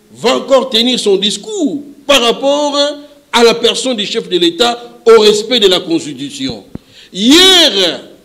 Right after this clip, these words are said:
les gens ont dit, Joseph Kabila dégage parce qu'il ne veut pas respecter la constitution.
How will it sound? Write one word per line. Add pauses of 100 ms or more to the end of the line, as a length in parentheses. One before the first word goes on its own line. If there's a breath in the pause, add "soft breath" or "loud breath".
(200)
les
gens
ont
dit, (220)
Joseph
Kabila (120)
dégage (260 loud breath)
parce
qu'il
ne
veut
pas
respecter
la
constitution.